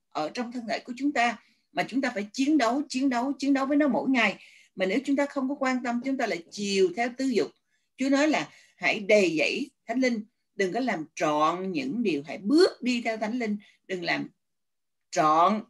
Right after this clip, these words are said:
những điều ưa muốn của xác thịt, tức là kẻ thù thứ ba là bên trong chúng ta. Thành ra chúng ta ngã, chúng ta thất bại trong hôn nhân,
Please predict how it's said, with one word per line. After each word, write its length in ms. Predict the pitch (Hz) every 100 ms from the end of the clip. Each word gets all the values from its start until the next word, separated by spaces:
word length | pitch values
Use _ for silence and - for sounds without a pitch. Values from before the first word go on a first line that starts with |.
| -
những 240 | 180 233
điều 260 | 196 135 123
ưa 180 | - 214
muốn 300 | 190 196 285 -
của 140 | -
xác 180 | 220 247
thịt, 120 | - - _ _ _ _ -
tức 200 | 285 185
là 120 | 156
kẻ 120 | 143 202
thù 100 | 139
thứ 100 | 196
ba 260 | 214 196 - _
là 100 | -
bên 220 | - 185 190
trong 220 | 190 180
chúng 160 | 185 208
ta. 200 | 165 143 _ _ _ _ _ _ _ _ _ _ - - -
Thành 140 | 160
ra 120 | 175 190
chúng 180 | 226 277
ta 140 | 269
ngã, 460 | 214 165 120 87 233
chúng 120 | 269 269
ta 120 | 247 -
thất 260 | 330 320
bại 320 | - - - -
trong 200 | 226 233
hôn 220 | 233 220
nhân, 260 | 220 220